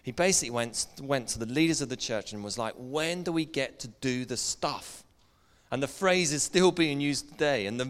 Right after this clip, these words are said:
leaders of the church said, "What do you mean?" They said, "When do we get to do the Jesus stuff?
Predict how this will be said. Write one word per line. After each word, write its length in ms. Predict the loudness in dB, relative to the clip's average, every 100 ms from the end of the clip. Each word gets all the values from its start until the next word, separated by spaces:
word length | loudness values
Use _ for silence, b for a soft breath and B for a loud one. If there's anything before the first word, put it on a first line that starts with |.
| 2
leaders 420 | 6 6 6 2
of 40 |
the 60 | -2
church 320 | 0 2 2
said, 260 | 2 -2 -2 B B
"What 260 | 2 2 4
do 80 | 0
you 160 | 0
mean?" 420 | 2 2 2 -4 -8 B B B
They 60 |
said, 240 | 2 4 6
"When 280 | 6 6 4
do 120 | 4
we 100 | 4
get 220 | 2 0
to 80 | -6
do 240 | -2 -2
the 80 | -2
Jesus 580 | 0 2 2 2 2 2
stuff? 580 | 0 0 -2 -2 -14